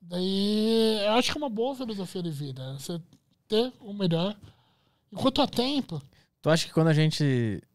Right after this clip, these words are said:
Speaker 2: já tem uma previsão de quando que a gente vai morrer, a gente consegue aproveitar melhor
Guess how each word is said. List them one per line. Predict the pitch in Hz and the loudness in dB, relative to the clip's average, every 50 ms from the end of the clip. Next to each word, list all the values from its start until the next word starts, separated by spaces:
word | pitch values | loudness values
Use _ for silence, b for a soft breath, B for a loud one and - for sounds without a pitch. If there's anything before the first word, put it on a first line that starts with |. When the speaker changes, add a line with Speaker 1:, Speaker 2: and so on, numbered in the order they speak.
| _ _ _ _ _ _ _ | _ _ _ _ _ _ _
Speaker 2:
já | - 131 135 | -2 0 0
tem | 127 - 139 | 2 2 4
uma | 143 147 135 | 4 4 2
previsão | - - 139 143 131 127 123 113 117 131 135 | 4 4 4 4 4 2 2 2 2 4 4
de | 135 123 | 4 2
quando | 113 - - 123 127 127 127 | 0 0 0 0 2 2 0
que | - - | 0 -2
a | 120 | -2
gente | 123 120 | -2 0
vai | - 120 | 0 0
morrer, | 117 117 110 107 107 113 113 120 | 0 0 0 2 2 2 2 2
a | |
gente | 117 117 113 117 - - 110 107 123 _ | 2 2 0 -2 -2 -4 -6 -6 -8 _
consegue | - 117 113 - - 117 113 117 | -4 -2 -2 0 0 -2 -2 -2
aproveitar | - - 110 107 107 107 - - 107 | -2 -2 -2 0 0 -2 0 -2 -2
melhor | 107 104 101 104 110 123 131 127 | 0 0 0 2 2 0 0 -2